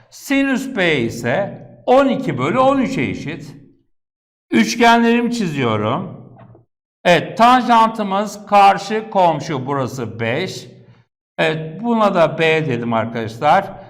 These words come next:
Sinüsümüz karşı bölü hipotenüs, burası da beş çıktı. Artık üçgenlere bakıp değerlerini yazacağım.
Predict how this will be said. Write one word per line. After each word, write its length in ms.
Sinüsümüz 840
karşı 460
bölü 160
hipotenüs, 760
burası 320
da 180
beş 300
çıktı. 400
Artık 480
üçgenlere 680
bakıp 380
değerlerini 520
yazacağım. 560